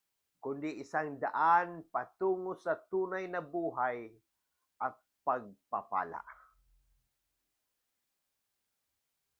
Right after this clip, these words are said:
Pagninilay natin para sa panahon ng Kwaresma. Ang Kwaresma ay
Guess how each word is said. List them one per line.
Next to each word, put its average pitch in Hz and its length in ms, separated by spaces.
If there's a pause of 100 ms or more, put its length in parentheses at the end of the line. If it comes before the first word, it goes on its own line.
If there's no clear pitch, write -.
(1900)
Pagninilay 147 800
natin 120 480
para 113 320
sa - 80
panahon 98 640
ng 98 160
Kwaresma. 82 640 (2250)
Ang 180 320
Kwaresma 160 800 (1400)
ay 165 160